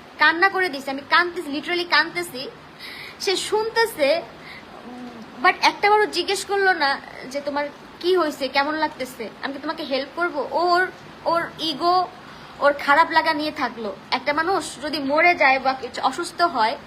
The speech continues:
তখন তো কি তুমি, তুমি, তোমার ওই খারাপ লাগা নিয়ে থাকবা যে, "আমাকে একটু আগে সে কি বলছে, আমার খুব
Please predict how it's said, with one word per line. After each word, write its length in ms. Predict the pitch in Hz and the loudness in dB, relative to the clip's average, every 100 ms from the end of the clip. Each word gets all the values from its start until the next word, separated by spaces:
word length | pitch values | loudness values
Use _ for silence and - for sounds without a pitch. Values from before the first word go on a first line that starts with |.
| - - - - | -18 -18 -12 -6
তখন 240 | 277 330 - | -4 -4 -6
তো 60 | |
কি 80 | 320 | -10
তুমি, 160 | 339 330 | -8 -8
তুমি, 160 | 320 311 - | -8 -8 -10
তোমার 180 | 294 294 | -2 0
ওই 60 | 311 | 0
খারাপ 320 | 302 277 294 | 0 0 2
লাগা 160 | 320 339 | 0 -2
নিয়ে 120 | 349 | -2
থাকবা 240 | 381 294 | -2 0
যে, 180 | 254 269 | 0 0
"আমাকে 300 | - 269 311 | 0 -4 -4
একটু 180 | 302 311 | -6 -6
আগে 100 | 302 | -4
সে 140 | 269 - | -8 -8
কি 120 | 320 | -6
বলছে, 480 | 285 302 - 262 247 - - - | -4 -6 -4 -6 -6 -12 -14 0
আমার 160 | 277 | 2
খুব 160 | 285 349 | 2 -2